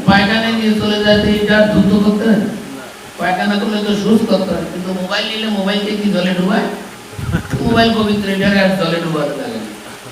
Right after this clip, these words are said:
হ্যাঁ, ঢুক লাগাচ্ছে, তাও মোবাইল পেছনে আছে। হরি বল। সাধুরা আরো বেশি, বুক লাগাচ্ছে,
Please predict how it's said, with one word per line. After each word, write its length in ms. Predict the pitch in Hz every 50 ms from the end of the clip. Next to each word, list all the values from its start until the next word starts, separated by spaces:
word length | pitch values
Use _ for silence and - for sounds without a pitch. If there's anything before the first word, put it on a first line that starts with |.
| - -
হ্যাঁ, 280 | 170 190 220 - - 139 - - - - - - - - - - -
ঢুক 180 | - 202 220 214 214 220
লাগাচ্ছে, 360 | 220 214 214 214 214 214 208 202 196
তাও 160 | 190 196 196 202 196 196
মোবাইল 240 | 190 175 180 175 175 175 -
পেছনে 320 | - - - 156 147 - - -
আছে। 140 | - - - -
হরি 160 | - 180 190 190
বল। 140 | - - - - - - 170 170 170 165 160 139 - 131 120 117 110 - 104 - - - - - - - -
সাধুরা 320 | - 160 170 190 196 208 202
আরো 120 | 202 202 202 -
বেশি, 240 | - - - - - - - - - - - 151
বুক 140 | 185 190 190 190
লাগাচ্ছে, 400 | 196 196 196 214 - - - -